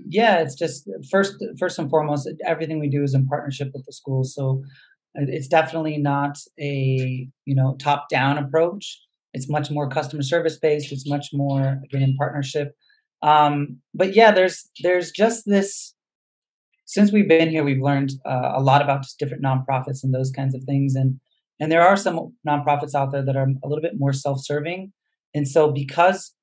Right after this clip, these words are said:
everything we do is so community oriented and everything's free for schools and we're in partnership with them, it really, I think, will help with the, uh, it's, it's, it's not, we don't fit the narrative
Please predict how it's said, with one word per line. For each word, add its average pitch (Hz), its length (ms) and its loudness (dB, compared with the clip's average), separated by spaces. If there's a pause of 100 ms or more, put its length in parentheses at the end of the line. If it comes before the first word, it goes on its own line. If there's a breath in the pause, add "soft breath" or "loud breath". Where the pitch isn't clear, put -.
(100)
everything 160 360 -2
we 151 120 -2
do 139 280 0
is 135 220 -4
so 135 540 -2 (340)
community 156 440 0
oriented 135 580 2
and 135 160 -4
everything's 139 440 -4
free 151 220 -6
for 143 120 -10
schools 139 520 -4
and 131 240 -2
we're 127 280 -8
in 131 160 -8
partnership 143 380 -6
with 135 140 -6
them, 131 220 -2
it 131 120 -4
really, 151 440 -6 (480)
I 165 100 6
think, 165 320 -2 (180)
will 151 200 0
help 156 360 4
with 147 240 -2 (120)
the, 139 480 -2 (120)
uh, 127 440 -6
it's, - 240 -10
it's, - 320 -8 (180)
it's 170 220 -6
not, 196 280 4
we 180 120 4
don't 233 240 8
fit 208 200 2
the 170 100 0
narrative 151 500 0